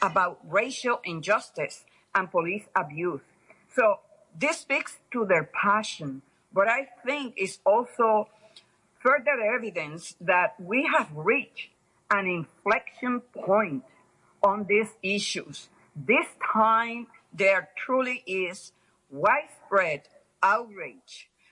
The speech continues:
and a real demand for tangible reform. So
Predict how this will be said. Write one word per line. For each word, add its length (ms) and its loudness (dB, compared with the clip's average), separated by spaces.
and 380 -2
a 140 2
real 580 0
demand 720 -2
for 340 -4
tangible 800 0
reform. 760 0
So 640 4